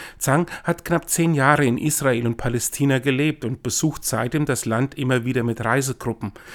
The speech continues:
Er ist im regelmäßigen Kontakt mit den Menschen dort und weiß, warum den allermeisten Palästinensern dieser Plan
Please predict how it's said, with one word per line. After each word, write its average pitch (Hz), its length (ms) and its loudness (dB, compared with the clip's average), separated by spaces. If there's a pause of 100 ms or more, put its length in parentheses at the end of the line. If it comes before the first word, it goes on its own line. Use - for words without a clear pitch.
(140)
Er 139 120 0
ist - 220 -2
im 165 100 2
regelmäßigen 156 680 0
Kontakt 139 520 -4
mit 131 120 -2
den 113 160 0
Menschen 139 340 -4
dort 165 240 -2 (300)
und 117 180 0
weiß, 127 320 0 (240)
warum 107 240 2
den 104 220 -6
allermeisten 123 640 2
Palästinensern 104 840 -2
dieser 139 320 -2
Plan 98 380 -4